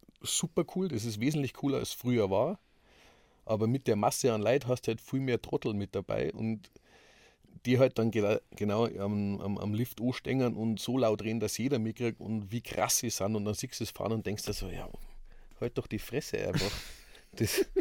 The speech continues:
Speaker 2: Ja, aber regt dich das so auf?
Speaker 1: Ja, das nervt mich, weil ich selber bin ja auch nicht so. Ich bin ja auch nicht so und verzeihe irgendwem, was ich Krasses gemacht hat oder was ich schon alles für Rennen gefahren habe. Ich fahr halt einfach, ich geh halt einfach Radl fahren. Das ist das, was ich tue.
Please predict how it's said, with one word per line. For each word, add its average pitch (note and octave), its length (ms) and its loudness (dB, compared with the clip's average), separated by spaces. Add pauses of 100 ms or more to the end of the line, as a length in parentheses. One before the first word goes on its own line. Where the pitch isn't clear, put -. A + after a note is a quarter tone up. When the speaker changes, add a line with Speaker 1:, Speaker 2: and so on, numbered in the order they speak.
(120)
Speaker 2:
Ja, E3 60 8
aber D3+ 160 10
regt C#3+ 260 4
dich E3 80 -4
das C3 240 -2
so C3 100 4
auf? A#2 200 4 (100)
Speaker 1:
Ja, C3+ 180 8
das C#3 200 4
nervt B2+ 320 4
mich, C3 120 6
weil A2 140 8
ich A2+ 80 6
selber C#3 240 8
bin C#3+ 180 4
ja B2+ 140 6
auch B2+ 60 2
nicht D#3 160 4 (100)
so. F#2 240 -6 (880)
Ich A#2+ 120 -2
bin C3+ 160 6
ja B2 100 8
auch A#2+ 60 6
nicht D3 180 4
so B2+ 100 2
und B2 120 4
verzeihe A#2+ 340 4
irgendwem, A#2 460 4
was A2+ 160 4
ich A#2 100 0
Krasses - 480 0
gemacht - 300 -2
hat A#2+ 100 2
oder A2+ 260 2
was A2+ 160 4
ich A#2+ 120 0
schon A2 100 0
alles A#2+ 220 2
für G#2+ 160 2
Rennen C3 240 0
gefahren G#2 220 -2
habe. A2 100 -6
Ich C3+ 80 -4
fahr A#2 220 2
halt - 180 -2
einfach, C#2+ 220 -6 (100)
ich G#2+ 160 -4
geh A#2 140 -2
halt A#2+ 160 -4
einfach G2+ 280 -8
Radl B2 220 -4
fahren. D#2 260 -10 (1120)
Das G#2 160 -2
ist G#2+ 120 -8
das, G#2 140 0
was G#2 140 2
ich G2 100 -4
tue. G#2+ 220 2